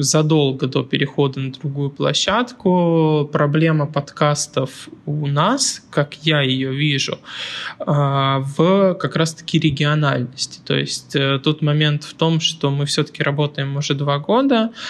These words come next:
За эти два года мы, м, так или иначе в разных, в текстовых или в видеоформатах пообщались уже с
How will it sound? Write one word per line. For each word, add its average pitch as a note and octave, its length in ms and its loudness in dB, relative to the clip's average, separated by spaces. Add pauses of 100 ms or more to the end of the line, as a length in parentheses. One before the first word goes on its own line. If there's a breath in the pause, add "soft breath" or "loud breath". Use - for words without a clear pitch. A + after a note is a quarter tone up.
(240 loud breath)
За D3+ 180 2
эти D#3+ 220 2
два C#3+ 240 2
года D3 380 2
мы, D3 480 2 (380)
м, C#3 340 2 (260)
так D#3+ 260 2
или D3 240 4
иначе D3 440 2
в C#3+ 80 -2
разных, C#3 420 0
в - 100 -18
текстовых D3 640 0
или C#3 120 0
в C#3 60 -2
видеоформатах C#3 1040 0
пообщались C#3 640 0
уже C#3 220 0
с C#3 580 2